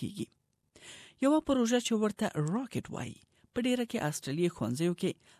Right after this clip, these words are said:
داسې پروګرامونه پر مخ وړي، د کوم له مخه چې زده کوونکي دې ته وهڅوي چې خپل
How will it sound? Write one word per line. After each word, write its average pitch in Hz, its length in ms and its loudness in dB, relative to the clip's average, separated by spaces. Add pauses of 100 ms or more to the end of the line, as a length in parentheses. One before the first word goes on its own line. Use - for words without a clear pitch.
(160)
داسې 277 360 0
پروګرامونه 180 580 2
پر 120 160 -2
مخ 120 140 -4
وړي، - 180 -6 (400)
د 196 180 0
کوم 302 220 2
له 185 140 4
مخه 202 280 -4
چې 143 80 -2 (120)
زده - 180 -4
کوونکي 160 360 -2
دې 123 80 0 (100)
ته - 100 0
وهڅوي - 460 -4 (400)
چې - 60 -6 (100)
خپل 143 200 -2